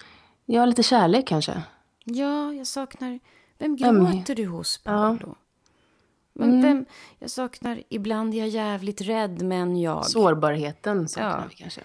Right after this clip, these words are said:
Speaker 1: Mm.
Speaker 2: Du och jag är nog lite för, kanske för känsliga, för jag känner inte riktigt någon identifikation.
Speaker 1: Nej.
Speaker 2: Jag känner att jag kanske är lite för trasig från början för att klara av det tuffa. Eller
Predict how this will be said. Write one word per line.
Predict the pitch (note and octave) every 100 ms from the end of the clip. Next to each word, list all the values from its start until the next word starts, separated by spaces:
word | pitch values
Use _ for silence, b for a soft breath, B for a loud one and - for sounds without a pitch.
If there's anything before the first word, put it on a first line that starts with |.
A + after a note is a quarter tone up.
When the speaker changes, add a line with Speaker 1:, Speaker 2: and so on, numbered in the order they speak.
| -
Speaker 1:
Mm. | F#3+ G3
Speaker 2:
Du | D4
och | D4+ C#4
jag | G#3 G3
är |
nog | F#3 F3 -
lite | F3 -
för, | - _ -
kanske | E4 C#4 F#3+ -
för | F3 D3+ D3+
känsliga, | G3+ G#3+ - D3 -
för | -
jag | G3+ F3+ - -
känner | - G#3 G3 G3 -
inte | A#3 F3+ -
riktigt | F3+ F3 F3
någon | E3 D#3
identifikation. | - E3 F3 E3 F3 F#3+ - G#3+ - C4 D#3 - _ _ _ _ _ _ _ _ _
Speaker 1:
Nej. | G#3 F#3+ G3 G#3 A3+ B3 C4 _ _ _ _ -
Speaker 2:
Jag | -
känner | A3+ G#3+
att | G3+ F3+
jag | G3 F3+ F3 F3 -
kanske | A3 G#3 F3
är | F3+
lite | E3+ F#3+ - D3+
för | D3+ C3+ - _
trasig | - - B3 E3+ B2+ - G#3
från | F#3+ E3+
början | F#3+ E3+ F#3
för | - -
att | -
klara | - G3 A#3+
av | F#3+
det |
tuffa. | D#3+ - - C#3 -
Eller | C4 D4+ D#4 E3+ F#2 D3